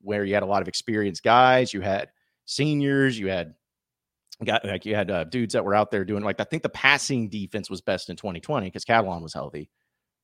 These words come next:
But, uh, overall, I felt like there were some good things, but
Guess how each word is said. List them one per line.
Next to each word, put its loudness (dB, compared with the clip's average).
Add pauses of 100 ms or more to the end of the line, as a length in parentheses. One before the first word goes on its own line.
(160)
But, -2
uh, 0
overall, 4
I 4
felt 0
like 0
there 0
were -4
some -10
good -4
things, -4 (180)
but -4